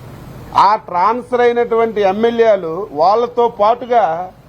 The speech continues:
ఓటర్లను కూడా ట్రాన్స్ఫర్ చేయడానికి అప్లికేషన్లు పెట్టారు. ఎంత దుర్మార్గం అంటే, నిన్నటి వరకు ఒక నియోజకవర్గంలో ఉన్నటువంటి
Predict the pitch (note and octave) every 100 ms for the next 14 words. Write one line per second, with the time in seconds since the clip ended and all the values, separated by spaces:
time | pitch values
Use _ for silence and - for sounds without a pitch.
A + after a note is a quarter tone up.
0 | - - - - - B2 F#3 A#3 B3 B3+
1 | B3+ A#3+ A#3 A#3 B3 B3 G3+ A3 A#3 A#3
2 | G3+ G#3+ G#3 G3 G3 F#3+ B3 C#4 F#3+ G3
3 | F3+ F3+ D#3 C3 B2 - G2 E2+ - -
4 | - - - - - - A#2+ E3 G3 A3
5 | F3+ F#3+ F#3 F#3 D#3 D#3 C3+ G#2+ A2 D3
6 | F#3+ - - - - - - - - -
7 | - - - - - D3 G#3+ A#3+ A#3+ A#3+
8 | A#3+ A#3+ B3 B3 A#3+ A3+ G#3 A3 B3 A#3+
9 | A3+ A#3 A3+ G#3 A3+ A#3 A#3 A3 A3 G#3+
10 | G#3+ G3+